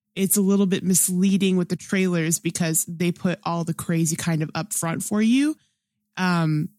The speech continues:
but it's a little bit more tame than it actually makes it out to be in the previews of it. But it still is enjoyable for what it is. I mean, it's, it's not something that I hated. It's,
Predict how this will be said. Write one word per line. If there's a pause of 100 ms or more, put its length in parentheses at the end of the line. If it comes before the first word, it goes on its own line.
but
it's
a
little
bit
more
tame
than
it
actually
makes
it (160)
out
to
be
in
the
previews
of
it. (640)
But (1000)
it
still
is
enjoyable
for
what
it
is.
I
mean,
it's,
it's
not
something
that (100)
I
hated.
It's,